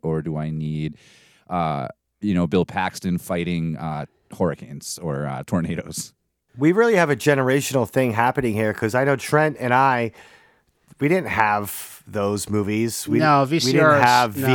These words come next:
Speaker 2: H S.
Speaker 3: No.
Speaker 2: I mean, not at first.
Speaker 3: Not at first. No, those were later. There was a
Speaker 2: We,
Speaker 3: time when you
Speaker 2: you
Speaker 3: didn't have
Speaker 2: didn't
Speaker 3: that
Speaker 2: even have
Speaker 3: kind
Speaker 2: the
Speaker 3: of
Speaker 2: remote.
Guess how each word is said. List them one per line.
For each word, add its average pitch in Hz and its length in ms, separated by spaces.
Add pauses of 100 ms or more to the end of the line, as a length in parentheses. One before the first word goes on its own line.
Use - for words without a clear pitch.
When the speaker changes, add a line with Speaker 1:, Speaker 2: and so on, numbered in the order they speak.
(160)
Speaker 2:
H 113 100
S. 120 380 (180)
Speaker 3:
No. 113 420
Speaker 2:
I 147 140
mean, 139 100
not 147 180
at 113 80
first. 135 580
Speaker 3:
Not 147 160
at 127 80
first. 135 420
No, 131 180
those 139 200
were 127 80
later. 123 320
There 139 120
was 147 140
a 131 60
Speaker 2:
We, 131 60
Speaker 3:
time 143 260
when 123 100
you 131 60
Speaker 2:
you 156 100
Speaker 3:
didn't 180 80
have 131 140
Speaker 2:
didn't 196 160
Speaker 3:
that 180 60
Speaker 2:
even 170 80
have 175 80
Speaker 3:
kind 156 100
Speaker 2:
the - 20
Speaker 3:
of 143 60
Speaker 2:
remote. 160 340